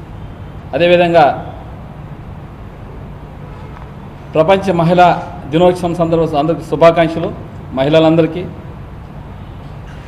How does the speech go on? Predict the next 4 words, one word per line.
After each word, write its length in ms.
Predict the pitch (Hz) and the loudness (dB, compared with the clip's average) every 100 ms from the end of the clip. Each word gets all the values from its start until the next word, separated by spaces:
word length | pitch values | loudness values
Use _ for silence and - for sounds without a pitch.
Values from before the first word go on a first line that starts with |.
| - - - - - - - - - - - - - - 135 | -16 -16 -16 -16 -18 -18 -16 -16 -14 -14 -14 -16 -16 -8 0
ఈరోజు 500 | 175 214 196 135 - - - - - - - - - - - - - - - - - - - - - - - - - - - - - - 117 | 6 8 8 6 2 -8 -10 -12 -12 -18 -16 -16 -14 -16 -16 -16 -16 -16 -16 -16 -16 -16 -16 -16 -14 -16 -16 -16 -16 -16 -16 -16 -14 -14 0
బడ్జెట్ 380 | 143 165 220 226 | 2 4 4 4
మీద 160 | 214 220 | 4 4
అయితే 480 | 214 208 220 254 | 4 4 2 0